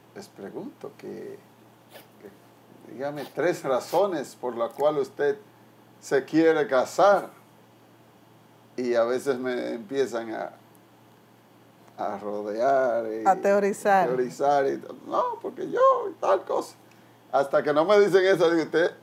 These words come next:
Speaker 1: si no me dice la principal, no se puede casar". Y la principal es esa,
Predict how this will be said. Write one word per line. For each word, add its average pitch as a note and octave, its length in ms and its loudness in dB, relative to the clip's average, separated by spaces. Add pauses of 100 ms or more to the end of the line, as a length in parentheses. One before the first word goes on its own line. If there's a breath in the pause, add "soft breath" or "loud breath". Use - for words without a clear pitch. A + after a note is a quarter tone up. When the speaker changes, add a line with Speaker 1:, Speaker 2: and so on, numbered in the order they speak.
(120)
Speaker 1:
si E3 220 -4
no E3+ 180 2
me G#3+ 100 0
dice F#3 260 2
la F3 140 0
principal, D#3 560 -4
no D#3+ 120 -6
se D3 120 -2
puede C3+ 300 -4
casar". - 400 -12 (100)
Y D#3+ 140 0
la F#3+ 180 -4
principal F3+ 540 -8
es - 240 -14
esa, - 300 -10